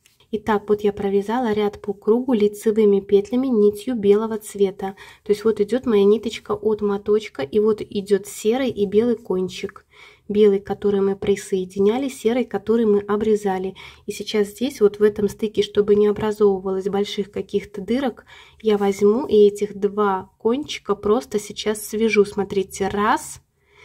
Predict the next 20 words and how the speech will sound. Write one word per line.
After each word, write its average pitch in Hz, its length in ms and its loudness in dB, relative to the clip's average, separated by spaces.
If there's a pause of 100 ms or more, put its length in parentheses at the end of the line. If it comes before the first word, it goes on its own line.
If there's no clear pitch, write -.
(240)
и 220 120 0
сразу 220 580 0
же 208 120 0
второй 208 480 2
вот 220 180 0
такой 214 300 0
вот 214 220 0
узелок. 202 580 2 (300)
Он 208 200 4
будет 208 260 0
держаться 214 560 2
хорошо, 202 480 -4
но 247 260 0
при 220 200 0
этом, 240 380 0
когда 214 320 0
мы 214 140 2
будем 208 280 4
кончики 208 800 2
закреплять 208 840 0